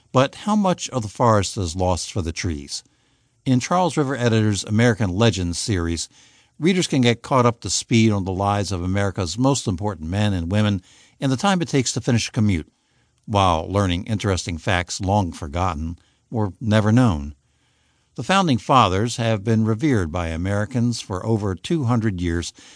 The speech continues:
celebrated for creating a new nation founded upon the loftiest ideas of democracy and meritocracy.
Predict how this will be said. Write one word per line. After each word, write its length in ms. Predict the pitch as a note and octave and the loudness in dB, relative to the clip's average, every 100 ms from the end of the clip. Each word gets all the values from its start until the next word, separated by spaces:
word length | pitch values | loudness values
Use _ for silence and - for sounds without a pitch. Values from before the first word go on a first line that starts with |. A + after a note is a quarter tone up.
| _ | _
celebrated 680 | - F#3 F3 D3+ C3+ C3 A#2+ | -4 0 2 4 2 2 0
for 80 | A2+ | -4
creating 440 | B2 A2+ A2+ G#2 | 2 2 4 2
a 40 | |
new 300 | F2+ A2+ D3+ | 2 2 2
nation 480 | C3 G#2+ G#2+ A#2 G#2+ | 2 2 0 -2 -2
founded 360 | - A2 A2+ A2 | -2 -2 0 -2
upon 300 | G2+ G#2+ A2 | -2 -2 0
the 140 | G#2+ | 0
loftiest 640 | F#2+ A2+ G#2 - E2+ E2 G2+ | 2 2 2 -2 -8 -6 -6
ideas 420 | E2 F#2+ G2 E2 | -4 -2 -4 -4
of 80 | D2 | -8
democracy 720 | D#2 G#2 A#2+ A2+ - A2+ G#2+ _ _ _ _ | -4 -2 -2 -6 -6 -6 -6 _ _ _ _
and 160 | - G2 | -2 2
meritocracy. 840 | G2+ F#2 - F#2 F2+ - F2+ F#2 | 2 2 2 0 0 -10 -12 -14